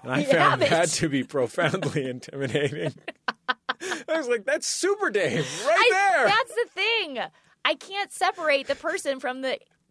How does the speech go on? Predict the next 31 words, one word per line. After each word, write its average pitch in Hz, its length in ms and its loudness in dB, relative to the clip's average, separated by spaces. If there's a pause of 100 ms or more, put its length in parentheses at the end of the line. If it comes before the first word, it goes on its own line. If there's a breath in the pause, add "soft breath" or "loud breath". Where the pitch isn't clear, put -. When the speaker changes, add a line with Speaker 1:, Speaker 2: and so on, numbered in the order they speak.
Speaker 2:
character, 392 840 -2
right? 262 240 4 (920 loud breath)
Speaker 1:
Even 349 240 0
though 302 140 4
you 277 180 -4
knew 302 220 -4
him 254 120 0
as 202 140 2
a, 196 180 -2
like, 190 180 0
a 170 80 4
twenty-two-year-old 175 1160 0
or 127 80 -2
twenty-three-year-old, 165 1000 -2
Speaker 2:
Doesn't 330 220 4
Speaker 1:
this 240 100 -2
man. 359 300 2
Speaker 2:
matter. - 240 2 (180)
<laughs> - 160 -20
Doesn't 381 400 0
matter. 440 600 2
<laughs> - 60 -20 (1700 loud breath)
Yeah, 202 420 0 (100)
I 233 100 -2
don't 160 160 -2
know. 151 280 -8 (800)
But, 262 240 2
but 262 160 2
you 311 200 2
are 302 120 4
correct 226 640 -4